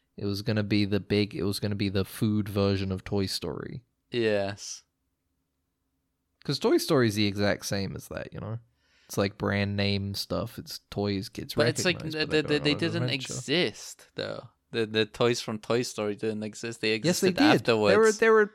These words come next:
Speaker 1: there were, what are you talking about? There are licensed toys in the original Toy Story, like Mister Potato Head and Speak and Spell and
Speaker 2: Oh,
Speaker 1: shit.
Speaker 2: you're right. Yeah, I forgot about those.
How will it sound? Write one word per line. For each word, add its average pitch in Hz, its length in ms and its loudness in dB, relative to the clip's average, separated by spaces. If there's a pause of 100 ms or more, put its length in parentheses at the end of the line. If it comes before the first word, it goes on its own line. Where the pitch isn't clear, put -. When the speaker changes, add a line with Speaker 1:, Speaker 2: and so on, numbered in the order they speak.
(120)
Speaker 1:
there 220 160 4
were, 226 260 4
what 196 220 2
are 381 40 0
you 381 80 -4
talking 359 380 6
about? 117 360 0 (360)
There 196 120 4
are 226 60 6
licensed 190 640 2
toys 147 380 4
in 127 140 2
the 135 100 4
original 151 340 0
Toy 208 160 4
Story, 117 240 2
like 98 160 2
Mister 127 260 0
Potato 175 340 2
Head 107 140 6
and 98 140 0
Speak - 260 -4
and 107 160 0
Spell 90 300 -2
and - 20 0
Speaker 2:
Oh, 170 240 6
Speaker 1:
shit. 151 100 -4
Speaker 2:
you're 143 180 -4
right. 151 360 2
Yeah, 113 260 0
I - 20 -4
forgot 127 300 -4
about 101 220 -2
those. 104 420 -8